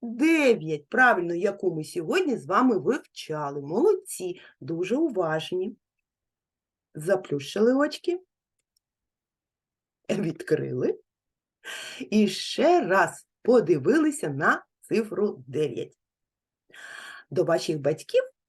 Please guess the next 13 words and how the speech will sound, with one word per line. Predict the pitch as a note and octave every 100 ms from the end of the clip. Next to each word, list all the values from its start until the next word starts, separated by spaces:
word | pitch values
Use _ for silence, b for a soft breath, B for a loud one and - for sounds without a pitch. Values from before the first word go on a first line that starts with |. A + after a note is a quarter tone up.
| _ - B B
у | D#4+
мене | E4+ G#4+ D#4+
прохання. | G#3 F#3+ F#3 E3+ E3+ E3 D#3+ E3 - _ _ - B -
Розпечатайте, | A4+ F#4 F4+ G3 E3+ E3 D#3+ -
будь | D#3 E3 C3+
ласка, | D#3+ D4 A4 - D3 C#3+ _ -
діткам | D#3+ F3+ G4+ - E3+ D3 - -
ось | B4+
таку | - G#3 B3+
розмальовку | E4 A3+ A3 F#3 C#3 C#3 - C#3 C#3+ - _ B B B
з | - - - _
цифрою | - C#4 F4+ E4 D4+ D4 - -
дев'ять. | F3 E3 C#3+ D3+ -